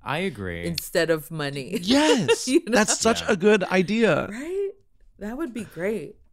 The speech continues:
Speaker 2: I would go.
Speaker 1: In general, I think, I really think we owe our, and I say this really not as a reality television fan, but I really think we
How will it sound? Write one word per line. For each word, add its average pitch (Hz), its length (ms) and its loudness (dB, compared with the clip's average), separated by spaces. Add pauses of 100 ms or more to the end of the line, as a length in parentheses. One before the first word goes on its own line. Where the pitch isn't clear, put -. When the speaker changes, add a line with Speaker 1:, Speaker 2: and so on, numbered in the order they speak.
(140)
Speaker 2:
I 175 120 2
would 240 220 -2
go. 202 340 -2
Speaker 1:
In 262 240 0
general, 143 400 4
I 131 200 2
think, 127 380 -2
I 147 60 -2
really 165 340 -2
think 151 320 -4
we 123 200 -2 (100)
owe 117 400 -2
our, 104 540 -4 (340)
and 151 100 -2
I 170 80 2
say 190 160 -2
this 226 220 -4
really 139 180 2
not 113 200 -2
as 98 100 -4
a 98 80 -4
reality 92 360 -4
television 92 520 -10
fan, 131 340 -4 (720)
but 123 260 -2 (400)
I 131 120 -4
really 151 360 -4
think 185 220 -8
we 131 180 -4